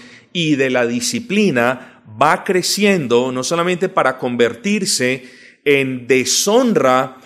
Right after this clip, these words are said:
para los padres y para, o para el padre y para la madre, por supuesto, sino en deshonra para, para Dios y en deshonra para el avance del reino.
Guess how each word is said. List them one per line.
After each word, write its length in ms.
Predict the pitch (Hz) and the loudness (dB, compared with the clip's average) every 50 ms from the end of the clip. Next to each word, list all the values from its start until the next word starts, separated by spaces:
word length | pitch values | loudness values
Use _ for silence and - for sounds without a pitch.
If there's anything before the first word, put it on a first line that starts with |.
| - _ _ _ | -20 _ _ _
para 260 | - 139 131 123 123 | 0 2 2 4 2
los 280 | 120 120 117 - - - | 2 0 -2 -4 -6 -4
padres 800 | - - 185 208 214 190 165 143 135 131 135 139 131 - - - | 0 2 4 4 4 2 2 2 2 2 0 0 -2 -6 -10 -10
y 160 | 170 156 139 127 | -10 -8 -8 -4
para, 460 | - 139 139 135 135 131 127 - - | 0 2 2 4 4 2 0 0 -4
o 100 | 131 - | -6 -2
para 140 | 120 117 117 | 0 0 0
el 100 | 117 117 | 0 0
padre 360 | - 175 196 220 208 180 165 | 2 4 4 4 4 2 0
y 20 | |
para 240 | 160 - 131 123 123 | 0 0 0 2 2
la 100 | 120 113 | 2 2
madre, 500 | 127 160 185 202 185 147 120 123 131 135 | 2 2 2 2 2 2 0 0 -2 -4
por 200 | 127 127 120 117 | -4 -6 -8 -8
supuesto, 580 | - 123 107 151 180 180 175 - - 127 127 127 - - - - _ | -8 -8 -4 -2 -2 -2 -2 -4 -6 -8 -8 -8 -12 -20 -20 -20 _
sino 520 | - - - - 147 139 135 139 139 165 | -6 -4 -4 -2 -2 -4 -2 -2 0 0
en 220 | 175 190 190 180 147 | 0 -2 -4 -4 -2
deshonra 1160 | 147 131 120 - - - - - - 185 202 233 254 254 226 180 143 127 117 117 117 - - - _ _ _ _ - | -2 -2 -2 -2 -4 -4 -2 -2 0 2 2 4 4 4 2 2 2 2 2 0 -4 -10 -20 -20 _ _ _ _ 0
para, 380 | 131 127 120 113 101 - - | 2 4 4 2 0 -4 -4
para 240 | - 113 110 110 104 | -2 0 2 2 2
Dios 380 | 101 101 98 95 95 101 - - | 0 0 -2 -4 -4 -6 -8 -6
y 220 | - 190 180 175 160 | -4 0 2 2 4
en 160 | 160 151 147 | 2 2 2
deshonra 720 | 147 143 135 - - - 190 233 247 226 185 147 135 - | 2 0 0 0 0 2 2 4 4 4 4 2 2 2
para 160 | - 135 127 | 2 2 2
el 100 | 123 120 | 4 4
avance 460 | 117 113 113 113 110 107 107 - 151 147 | 4 4 2 2 0 0 -2 -2 -2 0
del 140 | 143 139 | 0 0
reino. 440 | 156 196 214 208 180 135 117 104 101 | 0 2 2 2 2 0 -2 -6 -8